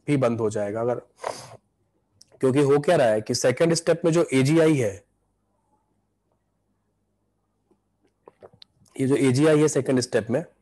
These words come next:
इसको किसने दिया है,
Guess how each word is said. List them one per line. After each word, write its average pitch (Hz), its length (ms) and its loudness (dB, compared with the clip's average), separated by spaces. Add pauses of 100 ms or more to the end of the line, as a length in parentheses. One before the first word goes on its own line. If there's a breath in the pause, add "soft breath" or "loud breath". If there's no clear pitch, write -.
(1500 loud breath)
इसको 143 220 0
किसने 165 300 0
दिया 117 240 4
है, 107 260 -8